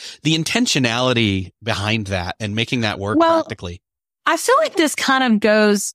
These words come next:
Speaker 2: to a strategy that we talk about in the book, the When at Work and Succeed at Life book, where we talk about establishing three areas of non-negotiables. And we talk about self-care non-negotiables,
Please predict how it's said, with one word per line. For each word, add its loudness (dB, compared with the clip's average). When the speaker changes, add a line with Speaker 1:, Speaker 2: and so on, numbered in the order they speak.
Speaker 2:
to 4
a 2
strategy 2
that 2
we 2
talk 0
about 4
in 2
the 2
book, 2
the 4
When 0
at -2
Work 0
and 2
Succeed 0
at -2
Life 0
book, 2
where 4
we 4
talk 2
about 4
establishing 0
three 0
areas 2
of -2
non-negotiables. -2
And 4
we 4
talk 0
about 2
self-care 2
non-negotiables, 2